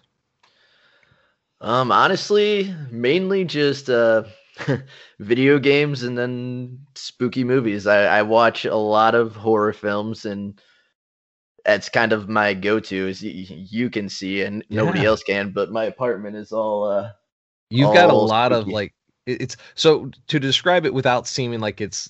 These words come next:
Speaker 2: like, he's gonna wear my skin as a mask or something like that, he has a lot of art that is based on the movies. So the background, he, you have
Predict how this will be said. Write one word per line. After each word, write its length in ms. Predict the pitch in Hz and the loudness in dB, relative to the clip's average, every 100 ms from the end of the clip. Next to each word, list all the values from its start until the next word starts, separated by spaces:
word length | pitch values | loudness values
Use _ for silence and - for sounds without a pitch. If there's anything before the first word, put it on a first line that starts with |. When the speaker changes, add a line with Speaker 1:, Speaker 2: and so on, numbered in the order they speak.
| - | -8
Speaker 2:
like, 240 | 107 87 _ _ _ _ - | -8 -8 _ _ _ _ -18
he's 300 | 107 120 110 | -10 -8 -4
gonna 160 | 113 | -4
wear 320 | 98 92 95 104 | -4 -2 0 0
my 180 | 95 | -2
skin 640 | 92 - - 98 92 104 120 - - | -6 -6 -6 -4 -4 -4 -8 -12 -6
as 160 | 104 | -4
a 40 | 95 | -2
mask 440 | 95 92 107 - | -2 0 -2 0
or 60 | 123 | 0
something 340 | 139 131 135 | 2 2 2
like 140 | 139 135 | 2 4
that, 200 | 143 - | 4 2
he 180 | 139 | -6
has 220 | 139 151 147 | -4 -4 -2
a 80 | |
lot 320 | 123 113 117 113 | 0 2 2 2
of 300 | 104 90 _ _ _ _ _ - | 0 -2 _ _ _ _ _ -4
art 400 | 113 107 - - - | 0 0 -2 -10 -8
that 240 | 120 107 104 | -2 0 0
is 400 | 98 95 - - _ _ - 117 | -2 -4 -8 -14 _ _ -12 -4
based 300 | 120 120 123 | -2 0 0
on 340 | 107 104 101 | 0 -2 -8
the 200 | 104 107 | -6 -4
movies. 680 | 104 110 101 80 - - - - | -2 -2 -4 -6 -14 -14 -16 -8
So 320 | - 113 104 | -2 0 0
the 100 | 98 | 0
background, 480 | 95 101 107 101 95 | 0 0 -2 -4 -4
he, 120 | 98 | -6
you 200 | 98 95 | -6 -6
have 340 | 95 92 90 | -4 -4 -4